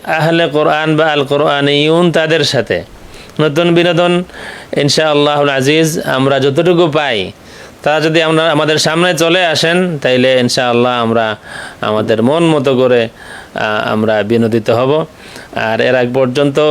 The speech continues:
আমরা যতটুকু পাই, তাদের এই ভ্রান্ত মতবাদকে আপনাদের সামনে তুলে ধরবো ইনশাআল্লাহুল আজিজ। তাদেরও মুখোশ উন্মোচন করে ফেলা হবে অচিরেই,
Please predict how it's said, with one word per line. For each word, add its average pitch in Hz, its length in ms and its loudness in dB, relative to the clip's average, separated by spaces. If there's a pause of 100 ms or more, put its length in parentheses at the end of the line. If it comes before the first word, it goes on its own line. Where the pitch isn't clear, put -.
(200)
আমরা 123 380 0
যতটুকু 143 460 0
পাই, 147 380 0
তাদের 139 680 0
এই 117 180 2
ভ্রান্ত 160 480 0
মতবাদকে 151 1300 0
আপনাদের 127 420 0
সামনে 135 520 0 (320)
তুলে 127 160 2
ধরবো 131 340 2
ইনশাআল্লাহুল 127 720 0
আজিজ। 156 420 0 (260)
তাদেরও 139 420 2
মুখোশ 131 640 0 (380)
উন্মোচন 123 680 0
করে 113 320 0
ফেলা 117 280 0
হবে 127 280 2
অচিরেই, 139 560 0